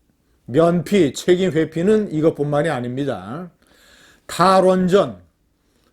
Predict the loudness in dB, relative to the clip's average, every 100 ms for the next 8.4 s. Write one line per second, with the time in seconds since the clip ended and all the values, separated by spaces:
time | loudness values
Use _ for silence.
0 | _ -6 -4 0 4 4 6 4 4 2
1 | -2 -4 -6 -2 -2 -2 -6 -4 -4 -4
2 | -4 -4 -2 -2 -2 0 0 0 -2 2
3 | 0 0 -2 -2 0 0 0 -2 -2 2
4 | 4 4 2 -8 _ _ _ -4 -2 0
5 | 0 -2 0 0 0 0 0 0 0 0
6 | 0 0 0 0 0 0 0 2 0 -2
7 | -6 -4 -4 -4 -4 -4 -4 -4 -2 -4
8 | -4 -6 -6